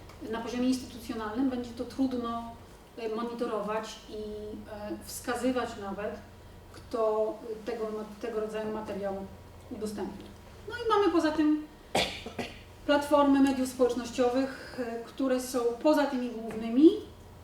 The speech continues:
e, są niekontrolowalne zupełnie również.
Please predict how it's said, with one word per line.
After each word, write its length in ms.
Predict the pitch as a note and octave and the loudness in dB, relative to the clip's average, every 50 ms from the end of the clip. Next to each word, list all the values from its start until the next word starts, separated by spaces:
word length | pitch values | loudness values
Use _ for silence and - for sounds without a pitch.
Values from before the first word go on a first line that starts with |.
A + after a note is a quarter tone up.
| - - | -10 -6
e, 260 | B3 A#3 A#3 A#3 B3 | -4 -2 -2 -2 -2
są 240 | A#3+ - C4 A3+ A3 | -4 -4 -6 -4 0
niekontrolowalne 1000 | A#3+ C4 D#4 D4 F4 E4 E4 D#4 D#4 D#4+ D4 C4 B3+ B3 A#3+ A#3+ B3 B3 B3 A#3+ | 2 2 6 10 10 10 10 8 6 4 4 4 4 2 2 2 0 -2 -4 -4
zupełnie 480 | - A#3+ - C4+ B3+ B3 A#3 A#3 A#3 A3+ | -6 -4 0 0 0 0 0 -4 -4 -4
również. 600 | A3 G#3 F#3+ G#3+ B3 D#4 E4 E4 - - - - | -6 -6 -4 2 6 6 6 6 4 -2 -12 -16